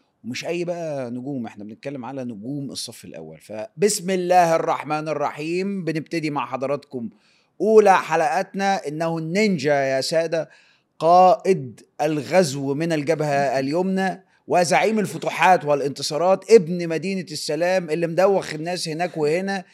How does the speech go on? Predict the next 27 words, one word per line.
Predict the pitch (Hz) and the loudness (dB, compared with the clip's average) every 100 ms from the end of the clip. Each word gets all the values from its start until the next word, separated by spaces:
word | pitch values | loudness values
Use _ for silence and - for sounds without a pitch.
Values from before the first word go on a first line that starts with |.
| _ - | _ -6
واللي | 160 | -4
مخلي | 156 190 208 190 | -2 0 0 2
العالم | 156 185 180 | 2 2 0
كله | 180 190 185 | 0 -2 -2
مش | 156 160 | -4 -4
عارف | 180 156 | -4 -2
هو | 151 | 2
رايح | 180 160 | 2 2
فين، | 160 180 190 180 135 | -4 -4 -2 -4 -4
قاعد | 165 160 | -4 -4
في | 151 | -4
الأهلي | 147 180 160 | -2 -2 0
ولا | 147 | -2
مش | 131 156 | -4 -6
قاعد | 170 | -8
في | 151 | -8
الأهلي، | 135 180 190 190 175 - - | -6 -4 -4 -8 -10 -18 -10
اللي | 147 165 | -4 -2
ما | 165 165 | 0 2
قعدنا | 135 165 196 180 | 4 4 4 2
لحد | 165 190 | 0 -2
دلوقتي | 170 180 202 175 | 2 4 4 2
ما | |
احناش | 139 156 151 | -8 -6 -6
عارفين | 131 165 | -6 -6
أي | 165 165 | -4 -4
حاجة. | 151 175 196 208 | 0 0 2 -2